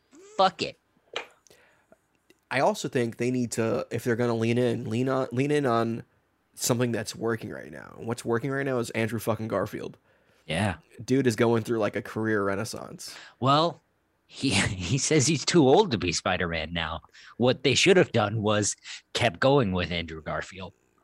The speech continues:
Speaker 2: Uh, I don't know about that, 'cause I think, I think the old Spider-Man is something we don't have, we never had, and I think if they can pivot and make that the story, like, if, if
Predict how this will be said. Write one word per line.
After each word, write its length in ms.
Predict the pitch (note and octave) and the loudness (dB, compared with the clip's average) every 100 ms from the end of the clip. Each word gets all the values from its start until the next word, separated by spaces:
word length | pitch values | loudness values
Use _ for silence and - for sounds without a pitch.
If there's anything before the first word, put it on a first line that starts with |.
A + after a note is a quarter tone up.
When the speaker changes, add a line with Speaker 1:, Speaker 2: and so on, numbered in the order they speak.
| _ _ _ _ - | _ _ _ _ -6
Speaker 2:
Uh, 280 | G3 C#4+ - | 0 2 2
I 60 | |
don't 80 | A3+ | 2
know 60 | C#4 | 2
about 180 | C4+ B3+ | 2 2
that, 140 | B3+ | 2
'cause 120 | - F3+ | 0 -2
I 60 | |
think, 220 | F#3+ A#3+ - | -2 -4 -2
I 60 | |
think 240 | E3 A#3+ - | -2 -2 -4
the 140 | D#3+ | 0
old 200 | B2+ F3+ | 6 6
Spider-Man 400 | E3+ E3+ E3+ E3 | 6 2 4 4
is 80 | B2+ | 2
something 160 | D3 C#3 | 0 2
we 80 | C3+ | 2
don't 160 | C3 | 0
have, 420 | B2+ C3 C#3 - - | -2 -2 -2 -4 -6
we 80 | A#2+ | -2
never 220 | A#2+ A#2+ | -2 -2
had, 360 | A#2 B2 - - | -4 -4 -6 -8
and 100 | A#2 | -4
I 60 | G#2+ | -2
think 260 | G#2 B2 A#2 | 0 -2 -2
if 100 | G#2+ | -2
they 160 | A#2 | 0
can 260 | A2+ G#2+ - _ - | 0 -2 -8 _ -4
pivot 460 | - B2 A2+ - _ - | 0 4 4 2 _ -8
and 240 | A2+ A2+ | -6 -2
make 300 | A2+ A2+ G2 | 0 -2 -2
that 280 | G#2+ A#2 - | -2 -2 -2
the 80 | - | -6
story, 400 | - - - - - - - | -6 -10 -12 -16 -20 -6 0
like, 160 | A#2 | 2
if, 200 | B2 - - - | 2 -2 -4 2
if 240 | A2+ - | 2 2